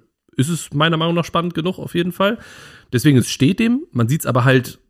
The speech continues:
gefühlt mit Abstand am meisten auf dem Wagen. Das macht's so ein bisschen langweilig, in Anführungsstrichen.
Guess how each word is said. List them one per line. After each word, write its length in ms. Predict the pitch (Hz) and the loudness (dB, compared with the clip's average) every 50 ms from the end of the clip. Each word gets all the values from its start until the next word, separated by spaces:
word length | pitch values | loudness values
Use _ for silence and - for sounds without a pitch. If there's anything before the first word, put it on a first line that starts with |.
| _ _ _ _ _ _ _ 160 127 131 | _ _ _ _ _ _ _ -20 -20 -8
gefühlt 440 | 113 110 117 110 - - 170 165 139 | -2 2 2 2 4 4 2 2 2
mit 100 | 135 135 | -2 -4
Abstand 240 | 143 - - 123 | -2 -2 -2 0
am 80 | 117 104 | 0 2
meisten 340 | 107 123 185 - - 208 190 | 2 2 2 0 -2 -6 -4
auf 140 | 185 185 - | -4 -4 -2
dem 160 | 196 180 180 | -2 -2 0
Wagen. 260 | 185 190 196 190 170 | 0 0 0 0 0
Das 300 | 131 131 127 - - - | 0 0 -2 -2 -6 -4
macht's 240 | 123 127 120 - - | -2 -2 -2 -2 0
so 60 | 127 | 0
ein 80 | 113 113 | 2 0
bisschen 540 | 123 - - 123 107 104 101 98 95 107 - | 0 2 2 2 4 4 2 0 -2 -4 -8
langweilig, 520 | 113 98 104 135 165 165 165 170 175 151 160 | -6 -4 -2 -2 0 0 0 -2 -2 -2 -4
in 40 | 165 | -4
Anführungsstrichen. 720 | 160 165 156 - 175 170 160 - - 175 175 170 190 202 | -4 -4 -4 -4 -4 -4 -4 -4 -4 -4 -2 -2 -2 -4